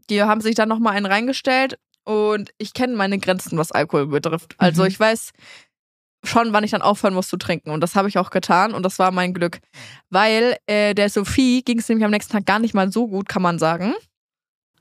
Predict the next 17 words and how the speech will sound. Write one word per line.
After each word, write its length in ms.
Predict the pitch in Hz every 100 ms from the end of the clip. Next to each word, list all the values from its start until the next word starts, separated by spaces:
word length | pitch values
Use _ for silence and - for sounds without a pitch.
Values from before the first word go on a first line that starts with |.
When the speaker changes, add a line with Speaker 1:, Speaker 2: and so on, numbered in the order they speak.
| _ - 214 208 -
Speaker 1:
Ich 80 | 214
Speaker 2:
Scheiße. 300 | 175 202 170
Speaker 1:
erspare 360 | 185 - 220 220
euch 40 |
jetzt 160 | 214 226
die 60 |
Details. 480 | 190 185 208 240 - _
Jedenfalls 580 | 214 262 285 269 277 - _ _ _ _
habe 180 | 208 233
ich 80 | 247
dann 160 | 220 208
mal 260 | 202 208 -
am 120 | - 208
nächsten 220 | 247 -
Tag 180 | 226 -
gemerkt, 440 | 208 214 233 - _ _ _ _ _ _ _ _ _ _ -
„Wow, 420 | 190 208 196